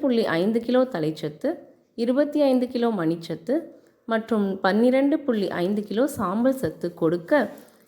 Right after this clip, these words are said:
கூடிய ரசாயன உரங்களை இட வேண்டும். துத்தநாகம் மற்றும் இரும்பு குறைபாட்டுள்ள மண்ணில் தொழு உரத்துடன் இருபத்தி ஐந்து கிலோ துத்தநாக சல்ஃபேட், இருபத்தி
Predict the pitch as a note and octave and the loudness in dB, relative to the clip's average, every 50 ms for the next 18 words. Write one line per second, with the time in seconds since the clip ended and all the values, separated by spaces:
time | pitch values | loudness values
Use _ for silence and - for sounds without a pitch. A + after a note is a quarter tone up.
0 | _ _ - B3 A3+ G3+ G3+ F#3+ F3 E3 F3 - - A3 G#3+ A3 A3 G#3+ G3 F3+ | _ _ 2 2 2 4 2 2 2 2 0 0 0 0 0 2 2 0 2 2
1 | E3 D#3+ D3+ D3+ G3+ D4 F4 D#4 A3 F#3+ F3 D#3 D3+ D3 C#3+ C3+ C3 - - - | 2 2 2 2 2 2 4 4 4 2 2 2 2 0 0 -2 -4 -6 -8 -14
2 | - _ _ _ _ _ _ _ _ _ _ C4 B3+ - - D#4+ D#4 D#4 D4+ D4 | -20 _ _ _ _ _ _ _ _ _ _ -8 -6 0 2 4 6 6 4 4
3 | D4+ E4 D#4+ D#4 C4 A#3+ - - A3+ G#3+ G3 F#3 F#3 G3+ B3 C4 D4+ C4 - A3+ | 4 4 4 4 2 0 -2 -4 -2 -2 0 0 0 0 0 0 -2 -2 0 0
4 | G3+ G3+ G3+ - G3+ F#3+ F#3+ G3+ G3 G3 G3 G3 F#3 D#3 C#3+ C#3+ D#3 A#3+ C4+ G#3+ | 0 -2 0 0 -2 -2 0 -2 -2 -2 0 0 0 2 2 2 2 4 2 2
5 | F3+ F3 - - - - G#3 G3 G#3 A#3+ C4 B3 G#3+ F3+ D#3 - - D3+ D3 D#3+ | 0 -4 -10 -16 -6 0 0 2 4 4 4 4 2 2 0 -2 -4 -4 -2 0
6 | A#3 E4 - - - - - - _ _ _ A#3 A#3+ C4+ C#4 D#4+ D#4 D4+ D#4+ D4+ | 0 -2 -2 -4 -14 -20 -20 -20 _ _ _ -4 -2 0 2 2 2 2 4 4
7 | D4 C#4 C4+ C4+ C4+ C#4 C4 B3+ A#3 A3+ - F3 - - F#3+ F3+ E3 D#3+ F3 E3+ | 4 4 2 0 -2 0 0 0 0 0 -2 -4 -4 -2 -2 -2 0 0 -2 -2
8 | - E3+ E3 E3+ - - D#4 F4 - - - - - - - - - C4+ C#4 C4+ | -2 -6 -6 -6 -2 -2 -2 -2 -2 -8 -18 -20 -20 -20 -12 -4 0 0 2 4
9 | C#4 C4+ C4+ | 4 2 2